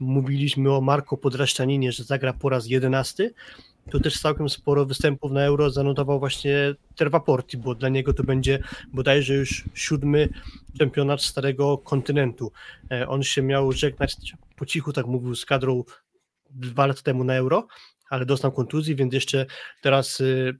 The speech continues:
pojawił się w kadrze Finlandii i prawdopodobnie też jeszcze oficjalnie nie zapowiedział, ale to będzie dla niego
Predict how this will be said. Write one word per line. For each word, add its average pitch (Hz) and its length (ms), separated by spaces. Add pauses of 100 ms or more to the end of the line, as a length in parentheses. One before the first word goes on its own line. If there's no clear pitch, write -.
pojawił 135 320
się - 140
w - 40
kadrze 135 300
Finlandii 131 460
i 127 40
prawdopodobnie 135 720 (320)
też 131 160
jeszcze 127 200
oficjalnie 131 420
nie 127 100
zapowiedział, 131 500
ale 127 120
to 131 100
będzie 127 220
dla 127 120
niego 131 280